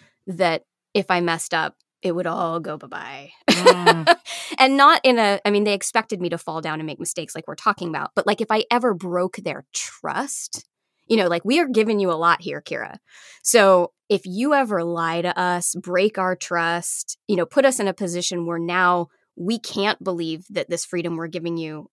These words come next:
Speaker 1: is exactly what we think it is, that we can see what you're seeing and everybody's agreed on what's happening in-, inside of it, um, that it all was gonna go away."
Speaker 2: Hmm.
Speaker 1: And so I
Speaker 2: That's
Speaker 1: never
Speaker 2: so
Speaker 1: wanted to
Speaker 2: powerful.
Speaker 1: break that.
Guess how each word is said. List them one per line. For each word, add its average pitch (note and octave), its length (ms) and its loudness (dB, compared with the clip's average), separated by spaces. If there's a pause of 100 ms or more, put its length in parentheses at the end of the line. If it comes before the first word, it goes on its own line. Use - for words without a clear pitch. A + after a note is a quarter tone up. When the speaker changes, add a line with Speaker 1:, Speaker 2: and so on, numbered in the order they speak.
(120)
Speaker 1:
is F3 360 -6
exactly F3 420 0
what C#3+ 140 -2
we E3+ 80 -8
think E3+ 320 -6
it G3+ 100 -4
is, A#3 340 -2
that - 140 0
we F#3+ 140 -2
can F3+ 180 -4
see E3+ 320 -2
what D#3+ 220 -4
you're D#3+ 140 -8
seeing E3+ 420 -4
and D#3+ 80 -6
everybody's E3 560 -6 (100)
agreed F#3 460 -2
on F3 160 0
what's E3 180 -6
happening F3+ 440 -4
in-, G#3+ 100 -2 (160)
inside G#3 380 0
of A3+ 100 -8
it, D4 180 -6 (480)
um, E3 360 0
that F#3 160 0
it E3+ 140 -2
all E3 220 0
was E3+ 160 -6
gonna F#3 180 -12
go - 220 -12
away." E2+ 240 -12 (340)
Speaker 2:
Hmm. G3+ 240 -12 (140)
Speaker 1:
And G#3 180 4
so B3 80 0
I A#3+ 60 4
Speaker 2:
That's B3+ 60 2
Speaker 1:
never B3+ 180 2
Speaker 2:
so C#4 60 4
Speaker 1:
wanted C4+ 240 -2
to E4 80 0
Speaker 2:
powerful. - 40 -6
Speaker 1:
break D#4+ 300 0
that. F3+ 340 0